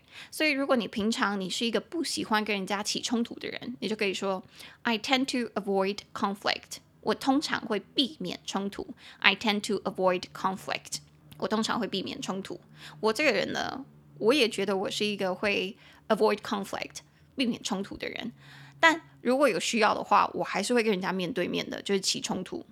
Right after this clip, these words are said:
I, I'm not afraid，我是不怕的，因为我会据理力争。人家如果对我好，我就对人家好；人家如果对我凶，我也不会对你客气。那回到句子的话，其实两个，最后两个单字是一起的。他说西方国家们是希望能够 help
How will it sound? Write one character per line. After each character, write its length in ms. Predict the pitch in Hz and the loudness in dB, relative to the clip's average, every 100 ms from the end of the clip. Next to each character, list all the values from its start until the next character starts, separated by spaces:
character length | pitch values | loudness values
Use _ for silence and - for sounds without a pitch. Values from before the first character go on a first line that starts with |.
| - | -6
I, 140 | - 170 - | 2 2 2
I'm 160 | 180 | -2
not 220 | 175 170 - | 0 0 0
afraid， 400 | - 190 - - - - | 0 0 -2 -8 -16 -8
我 100 | - | -4
是 80 | 196 | -4
不 140 | 185 | -6
怕 240 | 170 202 - | 0 2 2
的， 100 | - | 2
因 60 | |
为 60 | 254 | 0
我 60 | |
会 280 | 233 220 185 | 2 0 -2
据 180 | - 233 | -2 -2
理 120 | 185 | -2
力 160 | - 185 | -4 -4
争。 280 | - - 247 - - | -4 -4 -6 -12 -2
人 120 | 233 | 0
家 160 | 311 415 | 2 2
如 80 | 381 | 2
果 80 | |
对 120 | 240 233 | 4 4
我 120 | 190 | 4
好， 280 | - 190 - | 4 2 2
我 60 | |
就 100 | 196 202 | -4 -4
对 120 | - 214 | -2 0
人 100 | 180 | 2
家 120 | 185 | 0
好； 280 | - - - - - | -2 -2 -4 -12 -8
人 100 | - | -2
家 160 | 214 240 | 2 4
如 80 | 226 | 4
果 80 | 202 | 2
对 120 | 220 | 2
我 120 | 175 | 2
凶， 320 | - 202 196 - | 4 4 4 4
我 100 | 196 | 2
也 40 | |
不 100 | 180 | 4
会 80 | 180 | 0
对 120 | 180 | 0
你 60 | - | -6
客 180 | - | -6
气。 320 | - - 170 - _ _ | -2 -2 -2 -6 _ _
那 140 | 359 311 | 0 0
回 200 | - 208 | 2 4
到 160 | 226 | 4
句 160 | 226 240 | 4 0
子 100 | - | 0
的 80 | - | 2
话， 300 | - 190 214 - - | 8 8 6 -4 -12
其 160 | - 220 | -2 4
实 60 | |
两 180 | 220 214 | 6 6
个， 400 | 208 185 180 254 - | 6 2 4 0 2
最 160 | 254 | 2
后 80 | 262 | 2
两 120 | 226 | 0
个 80 | 226 | -2
单 200 | 202 190 | 0 0
字 120 | 202 | 0
是 120 | 190 180 | 0 0
一 100 | 185 | -2
起 160 | - | -4
的。 220 | - - - - | -6 -10 -14 -8
他 120 | - 247 | 0 2
说 120 | 254 | 2
西 160 | 247 | 2
方 160 | 254 254 | 2 2
国 140 | 226 | 2
家 140 | 190 208 | 2 2
们 160 | 208 | 0
是 100 | 190 | 0
希 220 | 196 - 202 | 0 2 2
望 240 | 208 185 | 2 2
能 100 | 180 | 0
够 220 | 196 180 - | 2 2 2
help 340 | - 220 247 | 4 6 4